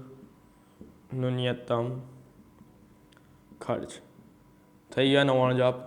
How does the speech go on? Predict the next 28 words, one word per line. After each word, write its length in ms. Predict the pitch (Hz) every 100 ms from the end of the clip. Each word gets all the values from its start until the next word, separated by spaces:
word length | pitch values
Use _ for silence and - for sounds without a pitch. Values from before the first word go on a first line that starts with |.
| - - - 127
બસ, 280 | 117 - -
તો 60 | 135
હવે 120 | 131
આપણે 180 | 131 139
મળશું 320 | 135 123 143
બીજા 180 | 131 139
નેક્સ્ટ 280 | 131 123 143
લેક્ચરમાં 380 | 131 143 139
ફ્રેન્ડ્સ. 260 | 135 135 131
તમારો 260 | 131 127 127
ખૂબ 200 | - 131
ખૂબ 180 | 139
આભાર. 240 | 131 131 135
આવા 260 | 123 131
જ 40 | 143
દાખલા 320 | 139 131 131
સાથે 240 | 139 127
મળશું 280 | 135 131 139
ને 60 | 135
આ 80 | 135
દાખલો 280 | 127 131
તમે 220 | 131 135 131
જુઓ, 320 | 120 127 135
વારંવાર 420 | 123 127 131 135
જુઓ, 200 | 131 139
સ્પીડ 340 | 135 123 123
ઘટાડીને 460 | 117 117 127 135 131
જુઓ, 260 | 127 131